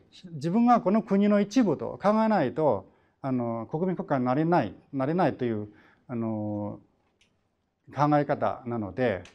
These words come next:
この民心をこう、集団、民心集団という言葉がその時はよく使われた言葉で、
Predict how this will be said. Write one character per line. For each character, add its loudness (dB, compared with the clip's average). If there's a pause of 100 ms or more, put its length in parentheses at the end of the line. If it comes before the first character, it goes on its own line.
(400)
こ -4
の 2
民 2
心 0
を 2
こ 0
う、 -20
集 0
団、 0 (220)
民 0
心 0
集 0
団 0
と -2
い 0
う -2
言 -6 (100)
葉 -2
が -4
そ -10
の -6
時 -4
は -4
よ 4
く -2
使 -6
わ 0
れ -6
た -8
言 -12 (960)
葉 -4
で、 -4